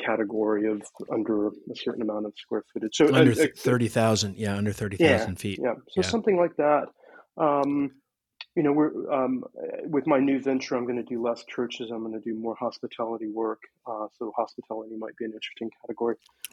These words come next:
Speaker 2: Well, hospitality is, uh, particularly an adaptive use. In fact, we gave an award this, this time around to the Liberty Trust building, which was an old bank building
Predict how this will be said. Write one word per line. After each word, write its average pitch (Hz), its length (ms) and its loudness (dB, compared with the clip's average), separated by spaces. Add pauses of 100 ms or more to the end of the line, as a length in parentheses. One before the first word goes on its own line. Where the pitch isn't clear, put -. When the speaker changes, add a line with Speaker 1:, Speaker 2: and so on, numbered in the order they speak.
(120)
Speaker 2:
Well, 113 180 2
hospitality 110 960 0
is, 98 480 -2
uh, 98 140 -2
particularly 107 560 0
an 92 60 -2
adaptive 92 520 -2
use. 101 380 0
In 98 80 -8
fact, 101 340 -4
we 98 120 -6
gave 98 200 -2
an 90 120 -4
award 92 440 -4
this, - 260 -2
this - 200 -2
time 98 280 -2
around 95 340 -2
to 95 180 -4
the 92 100 -6
Liberty 92 320 -6
Trust - 420 -2 (840)
building, 98 360 0
which 98 180 -6
was 90 100 -4
an 92 120 -2
old 95 220 -4
bank 101 280 -4
building 92 460 -4